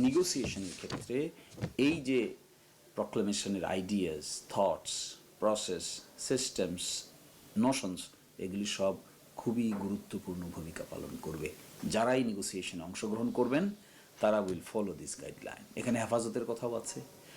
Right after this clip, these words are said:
এখানে জুডিশিয়াল কিলিংয়ের কথাও আছে, এখানে বেগম খালেদা জিয়ার মুক্তির কথাও আছে, এখানে মানুষের উপর যে অন্যায়, অত্যাচার, জুলুম, এক্সট্রা জুডিশিয়াল কিলিং, তারপরে এনফোর্স ডিসঅ্যাপিয়ারেন্স, সকল কথাই তারা এখানে তুলে নিয়ে আসছে। কেন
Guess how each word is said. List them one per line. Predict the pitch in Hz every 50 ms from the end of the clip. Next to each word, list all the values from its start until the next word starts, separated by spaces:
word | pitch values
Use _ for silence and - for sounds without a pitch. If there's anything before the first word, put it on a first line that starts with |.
| - - - - - 107
এখানে | 104 120 117 113 113 113 110 - - - - - - - -
জুডিশিয়াল | 113 120 123 123 - 131 117 110 107
কিলিংয়ের | - 135 135 127 127 123 - -
কথাও | 113 120 120 117 117 117
আছে, | - - - - - - - - - - - - - - -
এখানে | - 127 123 117 107
বেগম | 117 113 117 113 107
খালেদা | - 123 123 117 117 117 110
জিয়ার | 110 113 110 107
মুক্তির | 117 - - - 135 123 131 110
কথাও | - - 127 123 123 117
আছে, | - - - 117 120 - - - - - - - - - - - - - 113
এখানে | 110 - 120 117 117 117 117 113 110 104 - - - - - 104 - 104
মানুষের | 117 120 120 - - 113 110 107
উপর | - 113 107 101
যে | 107 98 95
অন্যায়, | 101 104 104 104 107 107 104 95
অত্যাচার, | - - - 110 104 - 104 101 92 92 92
জুলুম, | 107 107 104 104 107 101 101 98 -
এক্সট্রা | - - - 113 101
জুডিশিয়াল | 104 101 101 101 - 110 107 98 -
কিলিং, | - 110 107 104 104 101 104 107 104 -
তারপরে | 101 - - 110 101 104 - 104
এনফোর্স | 104 101 - 113 107 101 95 107
ডিসঅ্যাপিয়ারেন্স, | 104 98 104 - 98 98 98 98 101 92 92 - - -
সকল | 143 - 151 127 110 -
কথাই | - - 92 90 -
তারা | - 80 78
এখানে | - - 87 78 -
তুলে | - 73 71 69 71
নিয়ে | 64 62 -
আসছে। | - - - - - - - - - - - - - - -
কেন | 135 139